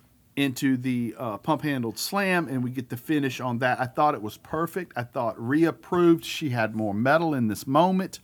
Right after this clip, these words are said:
It was the story they wanted to tell. They did it correctly. Meltzer says one of the best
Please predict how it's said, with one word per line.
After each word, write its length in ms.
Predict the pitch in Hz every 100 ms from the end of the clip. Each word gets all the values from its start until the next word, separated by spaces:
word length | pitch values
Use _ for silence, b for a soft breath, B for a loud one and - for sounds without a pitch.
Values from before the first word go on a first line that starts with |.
| B B B B
It 160 | - -
was 140 | 120
the 100 | 110
story 460 | - - 165 165 139
they 160 | 127
wanted 400 | 117 151 175 165
to 100 | -
tell. 280 | 127 - 143
They 120 | 127 113
did 180 | 139
it 100 | 123
correctly. 760 | - 123 117 135 151 180 185 180 B B B B
Meltzer 420 | - 151 185 -
says 320 | 180 - 160 135
one 160 | 151
of 120 | 151
the 80 | 135
best 380 | 123 143 143 -